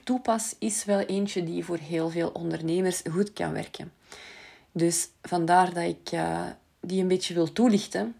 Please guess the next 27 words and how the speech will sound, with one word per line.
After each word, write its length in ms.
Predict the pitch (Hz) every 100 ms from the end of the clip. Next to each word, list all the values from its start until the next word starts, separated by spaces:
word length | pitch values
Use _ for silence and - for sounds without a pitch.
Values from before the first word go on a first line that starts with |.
| _ _ _
omdat 280 | - 180 175
jij 140 | 175 170
er 120 | 170
ook 180 | 165 - -
je 160 | 170
voordeel 420 | 147 156 160 160
mee 160 | 151 160
kunt 240 | - 160
doen. 220 | - - 185 _ _ - - - - - -
Nu, 320 | 220 190 - -
wat 240 | - 240
deed 280 | 233 233 208
ik 220 | - -
vroeger? 600 | 165 185 254 320 349 - -
Ehm, 480 | - 180 180 180 185 185 - _ _ _ _ _ _ _ -
ik 60 | -
ga 140 | 190
jullie 400 | 175 170 165 165 -
een 100 | -
beetje 380 | 165 165 - 180 -
terug 400 | - 202 202 - -
meenemen 720 | - 190 185 202 202 196 190 -
in 180 | 185
mijn, 340 | 180 175 175 175
eh, 180 | 165 -
ondernemersverhaal. 1080 | - 175 165 160 165 233 - - 202 202 208
Dus 180 | 185